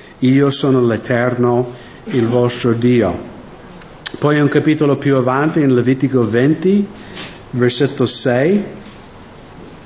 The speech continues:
"Se una persona si rivolge ai medium e ai maghi per prostituirsi dietro di loro, io volgerò la mia faccia contro quella persona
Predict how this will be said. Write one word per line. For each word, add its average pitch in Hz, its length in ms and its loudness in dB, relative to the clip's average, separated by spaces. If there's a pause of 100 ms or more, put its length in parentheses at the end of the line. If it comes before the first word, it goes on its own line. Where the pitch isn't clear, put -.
(560)
"Se - 220 -4
una 240 280 2
persona 196 460 0
si 185 160 -4
rivolge 165 460 2
ai 143 140 2
medium 143 720 2
e 131 220 -2
ai 123 80 0
maghi 131 520 0
per 127 320 -2
prostituirsi 139 1000 -2
dietro 151 380 0
di 135 140 2
loro, 127 680 0 (420)
io 202 320 2
volgerò 156 800 0
la 156 140 2
mia 143 260 2
faccia 147 500 -4 (120)
contro 135 920 0
quella 127 220 0
persona 117 840 0